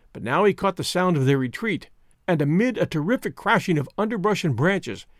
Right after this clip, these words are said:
he charged in the direction of the noise. It so happened that the charge sent him in the direction of Busuli, whom he was overtaking so rapidly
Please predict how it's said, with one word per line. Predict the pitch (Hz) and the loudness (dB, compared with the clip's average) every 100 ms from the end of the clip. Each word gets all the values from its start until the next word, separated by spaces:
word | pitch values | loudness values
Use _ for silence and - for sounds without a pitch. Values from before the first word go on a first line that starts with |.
| _ - | _ -4
he | 226 254 | 2 2
charged | - 220 214 143 110 | 2 2 4 2 2
in | 147 | 2
the | 139 | 2
direction | 139 185 - 160 | 0 -2 0 0
of | 131 | 2
the | |
noise. | 139 196 127 - - - _ _ _ _ _ - - | 2 2 -2 -6 -12 -20 _ _ _ _ _ -16 -8
It | 127 | -2
so | 220 240 | 4 4
happened | 233 226 208 | 4 2 2
that | 190 | 2
the | 165 | 0
charge | - 185 214 202 | 0 2 2 2
sent | 220 202 | 0 2
him | 214 214 | 2 2
in | |
the | 165 | 0
direction | 143 196 - 208 | 0 0 -2 -2
of | 180 | 2
Busuli, | 151 165 226 240 120 78 - _ - - - | 4 4 2 0 -2 -4 -14 _ -20 -20 0
whom | 165 156 | 4 6
he | |
was | 202 147 | 6 4
overtaking | 202 202 - 208 - 156 | 2 0 2 2 2 -4
so | - 220 | 0 0
rapidly | 214 220 - 120 104 - | 2 0 0 -4 -6 -8